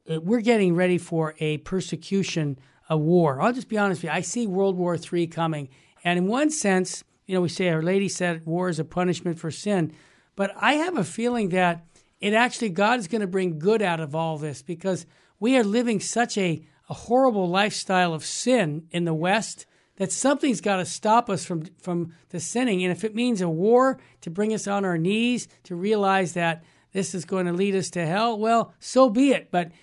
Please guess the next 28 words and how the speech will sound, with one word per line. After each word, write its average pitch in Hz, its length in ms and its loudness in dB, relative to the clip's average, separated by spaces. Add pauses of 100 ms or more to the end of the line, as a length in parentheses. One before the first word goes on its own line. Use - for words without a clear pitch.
(240)
I, 190 200 2
I've 180 200 -2
seen 269 240 2
this 233 260 2
over 214 260 2
history, 175 640 2 (220)
that 175 160 -2
sometimes, 202 680 0 (320)
uh, 165 240 2
when 175 280 0
we're, 175 160 0
when 175 380 -4
there's 175 240 0
decadence, 220 560 2
whether 175 220 -2
it's 156 140 -8
Sodom 214 320 2
and 202 100 0
Gomorrah 208 500 0 (300)
or 175 100 -2
whatever, 185 540 2 (220)
whenever 254 360 2
there's 214 220 4
a, 170 160 -2 (100)
a 185 60 -6
group 208 300 2
of 185 80 -12
people 202 460 -2